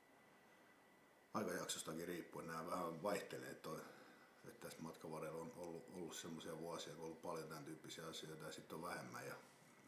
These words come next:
tää media muuttaa koko ajan vähän niinku muotoa ja eri paikkakunnilla eri asiat. Et, mut et sanotaan nyt, et kyllä nyt hiukan,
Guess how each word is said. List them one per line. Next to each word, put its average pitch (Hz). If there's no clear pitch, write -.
tää -
media 87
muuttaa 82
koko 82
ajan 82
vähän 82
niinku 82
muotoa 87
ja -
eri 95
paikkakunnilla 80
eri 80
asiat. -
Et, -
mut -
et -
sanotaan 82
nyt, 80
et 80
kyllä -
nyt 78
hiukan, 80